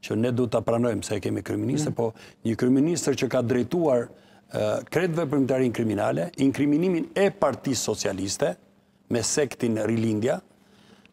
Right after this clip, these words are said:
Speaker 1: nën petkun e Rilindjes në Partinë Socialiste,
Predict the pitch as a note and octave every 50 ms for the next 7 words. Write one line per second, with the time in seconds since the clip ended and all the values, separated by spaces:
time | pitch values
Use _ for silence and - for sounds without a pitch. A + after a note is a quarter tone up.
0 | _ - A#2+ B2+ C3+ B2+ B2+ - F3 F3 E3+ - E3 E3 D3+ D3+ D3 C#3+ C#3+ D#3+
1 | F3 F3 D#3+ E3+ D#3 - - - - _ _ _ _ _ _ _ _ _ _ -
2 | A2 G2+ A#2+ A#2 - F3 C#3+ B2+ D3 A#2+ - C3+ C#3+ E3 D#3+ B2 - D3+ C#3 C3+